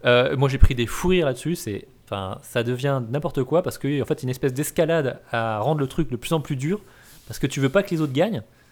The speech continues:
mais en même temps, euh, les autres non plus. Donc en fait, euh, ça rêve presque au statu quo, où, euh, personne n'arrive à finir le niveau, et, euh, ça finit à celui qui a le plus de points, et, euh, qui a réussi à aller quand même arriver à la fin. C'est super drôle, ça coûte pas très cher non plus, c'est un jeu qui est souvent en solde, ça coûte même pas une dizaine d'euros.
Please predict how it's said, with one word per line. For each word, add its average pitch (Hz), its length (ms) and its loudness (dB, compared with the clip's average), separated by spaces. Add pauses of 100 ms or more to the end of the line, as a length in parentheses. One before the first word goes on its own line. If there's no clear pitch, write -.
(440)
mais 127 140 -2
en 127 80 2
même 139 180 0
temps, 202 480 0
euh, 120 260 0
les 123 140 0
autres 190 140 0
non 196 100 0
plus. 185 220 -2
Donc 147 320 -2
en 131 80 0
fait, 190 280 -2
euh, 131 160 2
ça - 720 -8
rêve 151 240 2
presque - 220 -8
au - 40 -2
statu 135 280 -4
quo, 180 340 4
où, 151 400 0
euh, 120 40 2
personne 156 320 0
n'arrive 143 180 4
à 127 60 4
finir 147 200 0
le 139 80 0
niveau, 143 420 2 (580)
et, 127 200 4
euh, 117 160 2
ça 123 140 -6
finit 151 160 -2
à 143 40 4
celui 156 140 -4
qui - 80 -2
a 120 40 4
le 117 60 -2
plus 143 160 -2
de 127 100 2
points, 151 360 0
et, 139 100 0
euh, 110 240 -2
qui 107 120 -6
a 104 40 -2
réussi 110 360 -4
à - 20 0
aller 117 120 -4
quand 120 100 -6
même 117 80 -6
arriver 107 240 -6
à 127 40 -2
la 113 60 -2
fin. - 160 -12 (560)
C'est - 140 -6
super 131 300 4
drôle, 139 260 4
ça - 100 -4
coûte 123 200 -4
pas 131 140 2
très 127 200 -4
cher 120 240 -2
non 120 100 -4
plus, 131 300 -2
c'est 120 160 -8
un 101 160 -4
jeu 110 160 -4
qui 113 120 -8
est 101 40 -6
souvent 110 260 -2
en 110 60 -4
solde, 104 500 -2
ça - 140 -10
coûte - 200 -14
même 101 120 -6
pas 110 100 -8
une 107 60 -6
dizaine 104 220 -4
d'euros. 107 260 -4